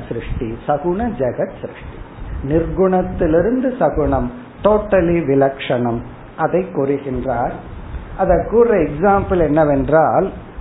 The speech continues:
ஒரு கண்ணாடி, முகம் பார்க்கின்ற கண்ணாடி இருக்கு. அந்த கண்ணாடியை தொட்டோம் அப்படின்னா கண்ணாடிக்குள் ஆகாசம் கிடையாது. இந்த கண்ணாடி வந்து அது வந்து அப்படியே இருக்கு.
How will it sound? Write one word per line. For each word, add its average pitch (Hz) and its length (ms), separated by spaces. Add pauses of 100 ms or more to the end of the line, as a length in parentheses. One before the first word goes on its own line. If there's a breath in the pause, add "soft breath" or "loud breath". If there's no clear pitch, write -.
(280)
ஒரு 208 400 (120)
கண்ணாடி, 180 600
முகம் 175 480
பார்க்கின்ற 160 600
கண்ணாடி 143 560
இருக்கு. 120 520 (640 loud breath)
அந்த 175 220
கண்ணாடியை 226 800 (100)
தொட்டோம் 220 520
அப்படின்னா 185 520
கண்ணாடிக்குள் 226 1040
ஆகாசம் 151 760
கிடையாது. 113 540 (760)
இந்த 127 120
கண்ணாடி 202 540
வந்து 196 300
அது 165 200
வந்து - 460
அப்படியே 147 360
இருக்கு. 135 540